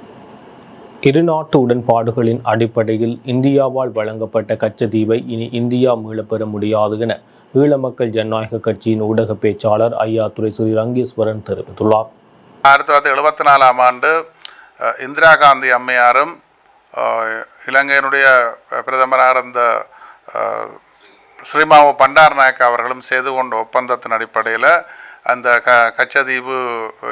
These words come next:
Speaker 2: இலங்கைக்கு கொடுக்கப்பட்டிருக்கின்றது. அது எங்களுடைய எல்லை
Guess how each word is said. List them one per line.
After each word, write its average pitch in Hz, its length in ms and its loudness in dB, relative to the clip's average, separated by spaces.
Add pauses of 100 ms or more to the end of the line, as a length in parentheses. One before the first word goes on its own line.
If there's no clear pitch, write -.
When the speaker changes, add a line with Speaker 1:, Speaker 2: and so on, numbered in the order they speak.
Speaker 2:
இலங்கைக்கு 127 540 0
கொடுக்கப்பட்டிருக்கின்றது. 110 1000 -4 (920)
அது 139 140 2
எங்களுடைய 151 420 2 (800)
எல்லை 151 180 2